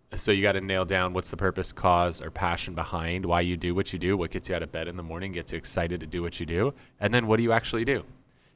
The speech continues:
And you only do what you do. You don't do anything outside of what you do. So you don't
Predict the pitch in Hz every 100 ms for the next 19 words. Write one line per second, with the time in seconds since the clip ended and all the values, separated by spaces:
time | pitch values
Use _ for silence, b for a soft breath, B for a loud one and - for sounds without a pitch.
0 | _ - 113 113 113 - - 120 123 113
1 | 123 120 113 117 120 98 98 - 95 110
2 | 87 87 95 90 110 101 101 95 98 98
3 | - - 101 92 85 82 - 80 78 -
4 | - 92 80 B B B - 107 110 117
5 | 120 117